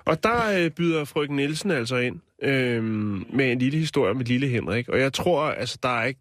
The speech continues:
der er sgu ikke nogen, der døber deres børn Henrik i dag. Så det er nok en, en personlig historie, for der er en tredive fyrre år gammel, hvor Henrik ligesom peakede. Øh, men hun skriver, "Lille Henrik på seks år fik blandt mange andre gaver en lommelygte, som skulle vise sig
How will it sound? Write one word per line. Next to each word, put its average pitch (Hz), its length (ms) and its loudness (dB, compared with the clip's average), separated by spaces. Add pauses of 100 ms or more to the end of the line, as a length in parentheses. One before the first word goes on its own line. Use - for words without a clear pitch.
(100)
der 117 60 -4
er 104 60 -4
sgu - 180 -2
ikke 113 120 -2
nogen, 113 120 -2
der 113 60 0
døber 107 280 0
deres 104 180 0
børn - 220 -2
Henrik 104 340 -4
i 107 40 -4
dag. 78 240 0
Så - 100 -2
det 151 120 4
er 156 40 4
nok 143 280 0
en, 143 140 0
en 123 300 0
personlig 170 460 0
historie, 143 400 0
for 110 360 -2
der 123 140 -4
er 110 160 -2
en 98 120 -4
tredive 104 280 -2
fyrre 110 180 0
år 98 100 0
gammel, 92 300 -4 (460)
hvor 110 120 2
Henrik 101 300 0
ligesom 101 240 -2
peakede. 101 340 2 (440)
Øh, 131 220 6
men 113 300 0
hun 160 140 2
skriver, 151 180 0
"Lille 240 200 2
Henrik 151 400 -2
på 135 140 0
seks 151 380 -2
år 147 200 0
fik - 360 -4 (200)
blandt 120 260 -2
mange 120 440 0
andre 156 420 0
gaver 123 420 0
en 135 220 -2
lommelygte, 117 760 0 (640)
som 240 180 2
skulle 208 220 0
vise 160 300 4
sig 185 160 0